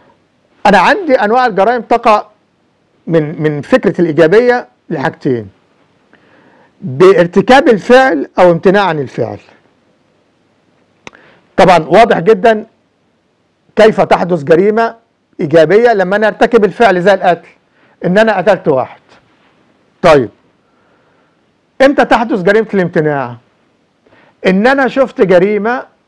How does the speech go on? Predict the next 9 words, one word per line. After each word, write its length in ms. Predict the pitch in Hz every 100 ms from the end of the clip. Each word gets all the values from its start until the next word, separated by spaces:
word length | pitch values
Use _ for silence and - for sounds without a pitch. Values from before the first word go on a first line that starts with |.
| _ _ _ -
ولم 320 | 160 196 240 208
أبلغ 460 | 175 208 202 170
عنها، 320 | 151 147 117 101 _ _ _ _ -
يبقى 160 | 147 139
ده 60 |
الامتناع 380 | 190 185 196 214
عن 140 | 196 190
التبليغ، 480 | 180 175 180 185 160 _ _ _ _ _ -
هذا 360 | 175 202 165